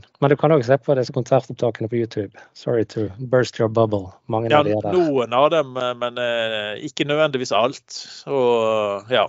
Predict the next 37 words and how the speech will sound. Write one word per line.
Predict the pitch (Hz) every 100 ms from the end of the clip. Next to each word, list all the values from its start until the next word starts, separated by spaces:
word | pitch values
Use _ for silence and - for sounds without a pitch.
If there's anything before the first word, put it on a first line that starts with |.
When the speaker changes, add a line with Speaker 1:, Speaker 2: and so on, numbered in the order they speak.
| -
Speaker 2:
så | - 127
at, | 135
eh, | 123
men, | 120 113 113 107 104
du, | 135
du | 135 131
har | 139
egentlig, | 117 - 147 147 147
altså | 139 143
de | 156
godbitene | 147 156 143 139 131
man | 135
har | 123 135
igjen, | 151 139 143
da, | 160
masse | 127 139 143 139
av | 135
dem | 123
man | 123
kvittet | - 127 110 -
seg | 107
fra, | 113 107
men | 113
godbitene | 113 123 120 - 117
som | - 117
man | 113
har | 107 117
igjen, | 117 104 113
sant, | 117 117
det | 113
er |
de | 117
som | - 110
er | 110
vanskelig | 113 - -
å | -
få | 104